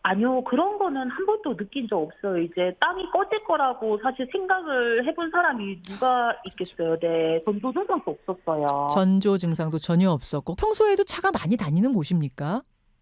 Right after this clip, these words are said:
Speaker 1: 네, 차가 많이 다녀요.
Speaker 2: 많이 다녀요. 어, 거의 주변을 보니까 뭐 홍대 입구역도 있고 연대도 있고,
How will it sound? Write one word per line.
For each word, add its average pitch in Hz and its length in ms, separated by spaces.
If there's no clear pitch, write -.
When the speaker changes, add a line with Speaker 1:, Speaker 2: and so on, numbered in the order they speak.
Speaker 1:
네, 208 360
차가 - 220
많이 170 260
다녀요. 147 480
Speaker 2:
많이 147 320
다녀요. 139 680
어, 180 560
거의 302 160
주변을 285 380
보니까 254 320
뭐 233 100
홍대 339 360
입구역도 208 680
있고 196 680
연대도 190 1080
있고, 170 840